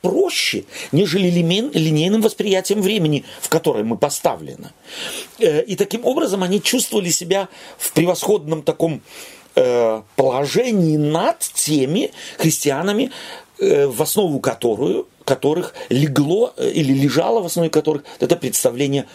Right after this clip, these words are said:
о линейном движении времени, в котором, э, в котором они живут. И потом четвёртый стих. «И говорящий,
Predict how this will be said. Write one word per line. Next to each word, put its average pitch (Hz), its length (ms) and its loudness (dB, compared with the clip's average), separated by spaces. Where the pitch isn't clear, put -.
о 139 140 4
линейном 160 840 2
движении 131 920 0
времени, 123 500 0
в 90 60 -6
котором, 101 480 0
э, - 140 2
в - 80 -4
котором 101 420 0
они 98 280 0
живут. 147 640 0
И - 60 -2
потом 147 200 2
четвёртый - 480 -2
стих. - 300 -4
«И 208 160 2
говорящий, 208 920 0